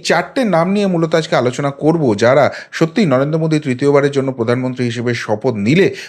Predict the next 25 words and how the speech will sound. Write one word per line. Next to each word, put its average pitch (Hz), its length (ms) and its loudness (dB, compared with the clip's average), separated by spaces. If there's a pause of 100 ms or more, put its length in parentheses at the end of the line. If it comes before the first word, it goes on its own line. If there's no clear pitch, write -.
বাংলা 170 380 0
থেকে 165 240 0
মন্ত্রিসভায় 160 560 -2
থাকতে 156 280 -4
পারেন 156 260 2
এবং 131 260 0
অত্যন্ত 277 460 2
গুরুত্বপূর্ণ 190 640 0
দায়িত্ব 123 320 0
পেতে 120 200 -2
পারেন। 113 280 2 (360)
আপনারাও 170 400 0
দেখুন 135 340 -2
এবং 117 220 -2 (300)
আপনারা 131 300 2
এর 120 80 2
সঙ্গে 117 240 -4
সহমত 180 480 2
নাকি 160 200 0
অন্য 160 240 2
কোনো 156 180 -2
নাম 127 260 2
আপনাদের 117 320 0
মাথায় 110 280 0
আছে, 113 280 2